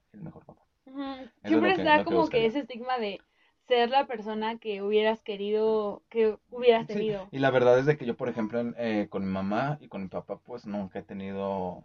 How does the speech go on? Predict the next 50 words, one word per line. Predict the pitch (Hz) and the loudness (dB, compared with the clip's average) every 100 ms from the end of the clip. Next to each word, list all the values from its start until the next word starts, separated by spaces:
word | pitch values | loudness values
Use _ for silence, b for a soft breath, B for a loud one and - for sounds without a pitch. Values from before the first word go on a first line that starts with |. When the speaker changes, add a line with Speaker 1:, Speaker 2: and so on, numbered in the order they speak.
| _ | _
Speaker 1:
más | 104 104 101 95 - _ | -8 -4 -4 -6 -18 _
que | 104 95 92 92 95 95 95 95 90 _ | -10 -6 -4 -6 -8 -10 -12 -14 -16 _
elogios | - 98 104 110 113 110 | -14 -4 -2 -2 -2 -6
para | - 90 | -6 -4
ellos. | 101 143 160 - | -2 -2 -6 -12
O | - | -20
sea, | - 98 | -14 -14
para | _ 95 87 | _ -10 -8
mí, | 90 90 92 92 92 _ _ _ | -6 -6 -6 -8 -10 _ _ _
la | 113 | 2
educación | 113 110 98 104 98 | 2 2 -4 -6 -8
que | |
me | 117 131 | -6 -2
dieron | 110 113 | 0 0
y | |
todo | 110 110 | -2 -4
eso, | 104 120 | -6 -8
posiblemente | 117 123 120 120 127 117 127 | -8 -6 -2 -2 -2 -6 -4
no | 123 | 2
lo | 127 | 4
demuestre, | 117 104 - 123 | 4 0 -2 -10
pero | - 113 | -6 -4
la | 101 | -2
educación | 95 - 101 98 | -2 -4 -10 -2
que | |
ellos | 107 147 | 4 6
me | 156 | 8
Speaker 2:
<laughs> | 160 | 8
Speaker 1:
dieron, | 123 107 139 | 8 4 0
pues, | 151 127 | -2 0
para | 113 98 | 2 2
mí | 95 285 | 2 2
Speaker 2:
Ajá, | |
Speaker 1:
es | 311 311 - - 233 - | 4 4 2 -8 -8 -2
Speaker 2:
creo | 302 311 | 0 2
que | |
es | 294 | 2
Speaker 1:
increíble, | 254 | 4
¿no? | 220 208 | 2 2
Speaker 2:
evidente. | 202 202 - - _ | -4 -14 -20 -20 _
<laughs> | 262 | -8
Speaker 1:
Y, | 107 107 101 98 98 95 92 92 - _ _ _ | 2 4 4 0 -2 -2 -2 -4 -8 _ _ _
y | 113 | -10
entonces, | 123 113 110 113 | -6 -4 -4 -6
pues, | 110 | -10
siempre | 107 95 90 104 | -6 -8 -6 -10
como | 98 95 90 | -8 -10 -10
que | 90 | -12
trataría | 90 87 87 90 92 | -12 -8 -6 -4 -6
de, | 90 85 | -8 -12